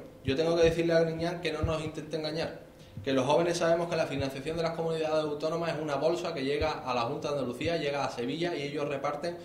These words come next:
como buenamente quieren. Los programas finalistas son la mitad, menos de la mitad de los recursos que recibe la Junta de Andalucía. Por lo tanto, ellos tienen la potestad de dividir y entregar el dinero a la, a las políticas que ellos quieran.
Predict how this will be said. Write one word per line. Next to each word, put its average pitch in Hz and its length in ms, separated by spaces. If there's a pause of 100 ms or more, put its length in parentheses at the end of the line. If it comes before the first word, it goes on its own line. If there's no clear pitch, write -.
(120)
como 135 200
buenamente 143 560
quieren. 110 380 (280)
Los 127 200
programas 139 440
finalistas 139 540
son 156 280 (240)
la 127 200
mitad, 120 380 (140)
menos 143 320
de 160 80
la 160 100
mitad 165 440 (300)
de 139 120
los 135 140
recursos 156 380
que 165 140
recibe 151 340
la 151 80
Junta 151 240
de 147 60
Andalucía. 143 420
Por 113 140
lo 113 80
tanto, 151 560
ellos 147 280
tienen 139 280
la 120 100
potestad 120 460
de 151 100
dividir 131 800
y 123 120
entregar 123 420
el 127 100
dinero 147 480
a 139 80
la, 120 500
a 123 40
las 120 120
políticas 165 500
que 156 120
ellos 156 180
quieran. 113 280